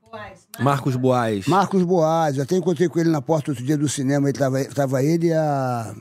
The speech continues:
Speaker 2: E a Isis.
Speaker 3: a namorada dele, que agora vai
Speaker 2: Isso.
Speaker 3: casar, eu acho, a Isis, né? Muito simpático eles, tal, brincaram comigo. E aí, é, Gugu,
Speaker 2: <laughs>
Speaker 3: pá, pá. E a gente tava ali na porta do cinema.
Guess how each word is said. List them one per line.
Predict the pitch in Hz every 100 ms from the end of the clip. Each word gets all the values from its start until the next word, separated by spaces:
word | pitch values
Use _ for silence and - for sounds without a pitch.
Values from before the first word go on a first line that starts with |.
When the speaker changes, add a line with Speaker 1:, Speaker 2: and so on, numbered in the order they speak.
| -
Speaker 2:
E | 123
a | 123
Isis. | 123 127 98 92 - -
Speaker 3:
a | 127
namorada | 131 139 131 139 135
dele, | 123 139
que | 131
agora | 120 151 147
vai | 120 117 120
Speaker 2:
Isso. | 117
Speaker 3:
casar, | 110 160 135
eu |
acho, | 151 143 117
a | 123
Isis, | 147 107
né? | 123 131 - - _ -
Muito | 156 190
simpático | 196 143 143 165 - 117
eles, | 120 156 139 107
tal, | 123
brincaram | 135 127 - 143
comigo. | 123 110 151 143
E | 135
aí, | 156
é, | 185 196 175
Gugu, | 143 127 156 180 147
Speaker 2:
<laughs> | 135 127 127
Speaker 3:
pá, | 156 156
pá. | - - _ -
E |
a | 123
gente | 135
tava | 131 143
ali | 151
na | 151
porta | 123 160 160
do | 165
cinema. | 151 190 170 160 120